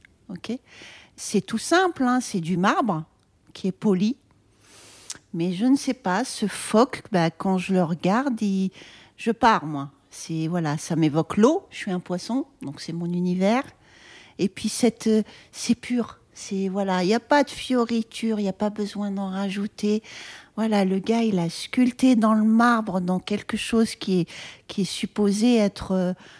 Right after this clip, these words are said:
voilà, à la base, c'est une pierre, c'est brut, c'est, on en revient toujours, voilà, c'est le côté poétique. Comment on a pu, d'une pierre moche, en fait, quand vous voyez les pierres avec lesquelles il travaille, c'est pas beau. C'est calcaire, c'est, il a les mains toutes blanches.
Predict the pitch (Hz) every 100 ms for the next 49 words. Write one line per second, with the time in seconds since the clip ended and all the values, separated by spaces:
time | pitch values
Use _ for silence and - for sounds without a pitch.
0 | _ 202 214 196 165 208 220 - 196 190
1 | 175 - 262 262 254 - 190 156 147 -
2 | 226 277 - - 208 202 190 190 185 208
3 | 220 - 208 220 214 214 202 196 196 -
4 | 208 226 - 214 190 262 - - _ -
5 | - _ _ - 233 254 233 220 208 -
6 | 226 220 202 _ 139 165 220 214 - 240
7 | 226 208 185 180 208 285 320 - - -
8 | _ _ _ - 165 - 165 170 160 175
9 | 175 196 185 165 - - - 185 - 240
10 | 226 196 190 - 185 208 180 175 - 185
11 | 240 247 - - - 180 277 254 - _
12 | _ - 160 170 147 - - 220 202 -
13 | - 151 147 147 147 151 147 - 143 156
14 | 190 208 196 -